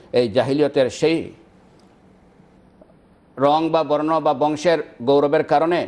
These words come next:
অন্যকে ছোটো মনে করা, যেটা, এটা আমার পায়ের নিচে ফলে আজকে আমি এগুলা পদদলিত করে আমি শেষ করে দিলাম। কোনোদিন এই সমস্ত জিনিস নিয়ে কেউ কোনো দিন ইয়ে না করে। ছয়, সাত নম্বর নবী করিম সাল্লাল্লাহু আলাইহি ওয়াসাল্লাম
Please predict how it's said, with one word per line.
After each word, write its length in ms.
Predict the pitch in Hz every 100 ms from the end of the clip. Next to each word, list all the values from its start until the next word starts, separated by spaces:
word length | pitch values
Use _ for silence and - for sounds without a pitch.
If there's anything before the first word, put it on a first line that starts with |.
| -
অন্যকে 340 | 139 151 151 -
ছোটো 180 | 151 180
মনে 160 | 196
করা, 200 | 180 160
যেটা, 240 | 123 98 76 -
এটা 180 | 117 123
আমার 180 | 123 117 92 -
পায়ের 280 | 120 127 127
নিচে 260 | 120 123
ফলে 260 | 104 113 110
আজকে 220 | 104 -
আমি 80 | 107
এগুলা 240 | 104 107 98 - _ _ -
পদদলিত 440 | 160 160 160 139
করে 180 | 135 123
আমি 120 | 117
শেষ 200 | 147 135
করে 160 | 131 120
দিলাম। 280 | 117 107 - - _ _ 131
কোনোদিন 340 | 131 135 131 -
এই 80 | 131
সমস্ত 220 | 165 156
জিনিস 260 | 143 131
নিয়ে 120 | 143 127
কেউ 180 | 127
কোনো 140 | 117 120
দিন 120 | 120 117 110
ইয়ে 80 | 110
না 100 | 107
করে। 280 | 104 98 85 - _ -
ছয়, 260 | 117 95 80 - - - -
সাত 260 | - 160 -
নম্বর 240 | 180 170 160
নবী 240 | 156 143
করিম 120 | 160 147
সাল্লাল্লাহু 480 | 147 151 156 143 147
আলাইহি 180 | 143 -
ওয়াসাল্লাম 220 | 135